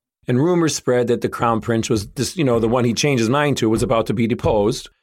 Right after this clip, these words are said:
And another son, Ji, he was gonna be made the new crown prince. So Shang Chen, the, the fierce, you know, bad guy,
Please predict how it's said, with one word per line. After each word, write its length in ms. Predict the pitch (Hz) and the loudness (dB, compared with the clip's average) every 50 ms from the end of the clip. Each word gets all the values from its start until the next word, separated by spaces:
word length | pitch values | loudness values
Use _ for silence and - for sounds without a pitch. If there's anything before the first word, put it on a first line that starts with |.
| _ _ _ | _ _ _
And 360 | - 117 110 110 107 107 110 - - | -4 -2 0 0 0 -2 -4 -4 -2
another 380 | 120 123 135 170 185 175 160 | -2 0 0 0 0 0 -2
son, 400 | 131 - - 120 107 107 110 110 | -2 -2 -2 -2 0 0 0 -2
Ji, 480 | 110 101 98 120 165 170 135 127 135 131 - _ _ _ | -2 -4 -2 -2 0 0 0 -2 -4 -6 -12 _ _ _
he 120 | - 180 180 | -4 -2 -2
was 100 | 170 131 | 0 0
gonna 200 | 110 131 123 110 | 0 -2 0 0
be 100 | 110 104 | 0 0
made 220 | 107 110 107 104 | 0 0 -2 -2
the 80 | 101 101 | -2 -2
new 180 | 107 120 120 | 0 0 -2
crown 300 | 117 - - 95 92 92 | -2 -4 -10 -10 -12 -12
prince. 440 | 87 - - 107 104 101 - - - _ _ _ _ _ _ _ _ _ _ _ | -16 -18 -20 -20 -18 -14 -14 -14 -16 _ _ _ _ _ _ _ _ _ _ _
So 520 | - - - 160 131 120 120 117 110 - - _ _ | -10 -6 -2 0 2 2 2 2 0 -4 -8 _ _
Shang 320 | - - - 170 165 165 | -4 0 2 2 2 2
Chen, 240 | 131 - 117 110 113 | 2 2 2 2 4
the, 120 | 110 113 | 2 2
the 180 | - - - - | 0 -2 -6 -8
fierce, 500 | - - - 147 139 139 123 - - - | -6 -2 0 2 2 2 2 0 -4 -8
you 140 | - 156 127 | -6 -4 0
know, 140 | 110 110 107 | 0 2 2
bad 300 | 104 123 120 123 120 110 | 2 2 2 2 0 0
guy, 320 | 113 110 107 107 113 117 | -2 -6 -6 -4 -6 -6